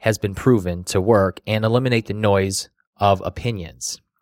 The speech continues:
If you haven't figured out the right approach for your money with protecting it and know how to take money from the market using options, then this is going to be your favorite bedtime story every night. Head over to w w w dot fearless investing with options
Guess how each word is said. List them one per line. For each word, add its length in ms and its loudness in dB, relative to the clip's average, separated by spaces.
If 100 0
you 80 0
haven't 300 -2
figured 320 2
out 340 0
the 100 -4
right 220 0
approach 640 0
for 120 -8
your 160 2
money 360 -2
with 220 -8
protecting 500 -4
it 180 -4
and 320 -4
know 220 2
how 400 2
to 120 -8
take 320 -2
money 160 -2
from 180 -6
the 60 -6
market 340 -2
using 280 -2
options, 500 -4
then 320 0
this 260 4
is 100 -4
going 340 -2
to 100 -8
be 100 -2
your 140 -4
favorite 400 -4
bedtime 400 -2
story 500 0
every 220 -4
night. 280 -4
Head 120 2
over 180 4
to 120 -2
w 260 2
w 280 0
w 300 2
dot 340 0
fearless 500 0
investing 540 -2
with 180 -2
options 540 -4